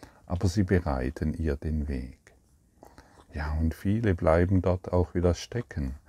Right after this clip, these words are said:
Sie haben Lichtepisoden gesehen und deshalb wüssten sie etwas. Und dann geht es aber auch wieder vorbei.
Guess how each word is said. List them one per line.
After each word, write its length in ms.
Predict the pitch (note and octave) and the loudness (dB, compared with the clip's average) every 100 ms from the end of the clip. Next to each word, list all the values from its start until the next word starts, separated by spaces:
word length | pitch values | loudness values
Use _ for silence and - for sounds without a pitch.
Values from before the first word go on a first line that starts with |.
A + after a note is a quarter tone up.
| - - | -20 -20
Sie 300 | - - E2 | -8 0 2
haben 280 | D2+ D#2 D#2+ | 4 2 2
Lichtepisoden 1040 | D#2 F2 - - - D2+ - D#2 D#2 D2+ | 2 -2 -4 -8 -6 -6 -4 0 0 2
gesehen 480 | D#2 D2 C#2+ D#2 E2 | 0 -2 -2 0 0
und 220 | D#2+ D#2 | 0 -2
deshalb 440 | E2+ - F2+ D2+ D2 | -2 -2 0 0 0
wüssten 460 | E2 G#2+ - - | 0 0 -4 -10
sie 140 | - B1 | -8 -8
etwas. 680 | - - - - - - - - _ _ _ _ _ _ - | -8 -12 -18 -20 -20 -20 -20 -20 _ _ _ _ _ _ -6
Und 180 | D#2+ | 0
dann 200 | D#2 D#2+ | 4 4
geht 240 | F2 F#2 G2 | 6 4 2
es 140 | - | -4
aber 200 | - - | -4 -2
auch 260 | D#2 D2+ - | 0 0 -2
wieder 200 | E2 D#2+ | -4 -2
vorbei. 680 | C2+ C#2 E2 A#2 F#2+ - | -4 -4 -4 -4 -4 -8